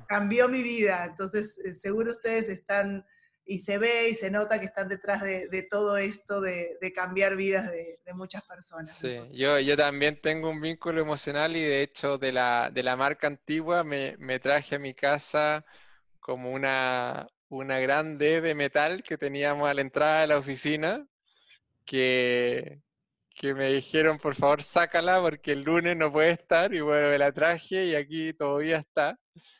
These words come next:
Speaker 2: Y también
Speaker 1: Ah.
Speaker 2: un, un cartel grande con que cuando hacía las entrevistas en televisión también aparecía.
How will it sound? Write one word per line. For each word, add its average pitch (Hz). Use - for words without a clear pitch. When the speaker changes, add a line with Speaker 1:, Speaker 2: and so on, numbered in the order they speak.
Speaker 2:
Y 139
también 143
Speaker 1:
Ah. 156
Speaker 2:
un, 147
un 156
cartel 165
grande 165
con 143
que 139
cuando 135
hacía 147
las 147
entrevistas 139
en 131
televisión 135
también 143
aparecía. 143